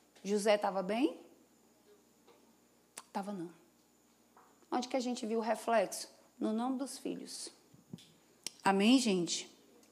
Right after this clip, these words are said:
Em nome de Jesus. Quando José se depara com os irmãos, olha, presta sua atenção. O que é que ele faz? Ele prepara uma pequena vingança. De novo. Quando os irmãos veio, que ele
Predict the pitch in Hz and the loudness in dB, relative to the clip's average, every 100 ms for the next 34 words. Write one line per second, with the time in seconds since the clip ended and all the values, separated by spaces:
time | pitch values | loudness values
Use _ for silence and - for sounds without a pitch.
0 | _ _ - 220 180 180 185 170 175 185 | _ _ -2 2 4 4 2 0 0 0
1 | 180 160 156 - - - - - - - | 0 -4 -2 -4 -4 -12 -20 -20 -20 -20
2 | - - 285 294 269 285 269 277 - 254 | -18 10 12 12 10 8 8 6 8 6
3 | 262 262 254 254 254 233 226 240 254 262 | 8 10 8 8 6 6 8 10 10 10
4 | 240 294 - 220 262 403 - 466 480 - | 10 10 10 8 10 6 2 0 2 2
5 | - 196 175 160 - - - - - _ | 4 6 4 0 -8 -20 -20 -20 -20 _
6 | - 220 226 240 233 240 254 294 - - | 4 6 10 8 8 10 10 10 2 -8
7 | - - - 208 208 208 208 196 202 202 | -16 -10 -2 0 4 2 4 4 4 -2
8 | - 196 - 294 311 349 349 269 294 208 | -4 -8 0 6 8 8 6 6 4 4
9 | 190 170 - - - _ _ _ _ - | 0 -2 -6 -14 -20 _ _ _ _ -6
10 | 233 240 190 170 160 165 - _ _ _ | -2 -2 -2 -4 -6 -10 -14 _ _ _
11 | _ _ _ - - - - - 226 262 | _ _ _ -20 -20 -20 -20 4 10 10
12 | 320 339 320 233 233 247 233 247 214 185 | 10 6 2 0 2 4 6 6 6 4
13 | 208 220 254 269 - 247 233 | 6 8 8 4 8 12 12